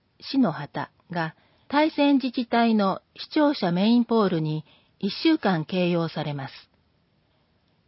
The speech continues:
詳しくは担当へお問い合わせください。担当はスポーツ課、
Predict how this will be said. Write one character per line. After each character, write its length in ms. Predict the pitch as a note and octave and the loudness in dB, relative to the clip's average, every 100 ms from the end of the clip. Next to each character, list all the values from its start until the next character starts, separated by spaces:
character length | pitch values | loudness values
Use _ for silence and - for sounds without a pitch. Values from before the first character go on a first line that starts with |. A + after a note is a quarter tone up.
| - | 0
詳 200 | C4 D#4+ | 4 4
し 140 | - | 0
く 80 | A#3 | -2
は 180 | G3 F#3 | -2 0
担 240 | A#3 B3+ | 0 0
当 220 | A#3+ A#3 | 2 0
へ 140 | G#3+ G3+ | 0 0
お 100 | G3 | -2
問 180 | G3+ | -2
い 60 | G3 | 0
合 80 | F#3 | 0
わ 100 | F#3 | -2
せ 140 | E3+ | -6
く 80 | - | -8
だ 140 | D#3+ | -8
さ 180 | D#3+ D#3 | -8 -10
い。 140 | C#3 - _ _ _ _ _ _ _ - | -12 -16 _ _ _ _ _ _ _ -2
担 180 | C4+ | 0
当 300 | C#4 C#4 B3+ | 2 2 2
は 120 | A3+ A#3 | 2 0
ス 120 | - | -6
ポ 220 | - G3 | -6 -6
ー 20 | G3 | -6
ツ 140 | - | -12
課、 240 | - D#3+ | -12 -12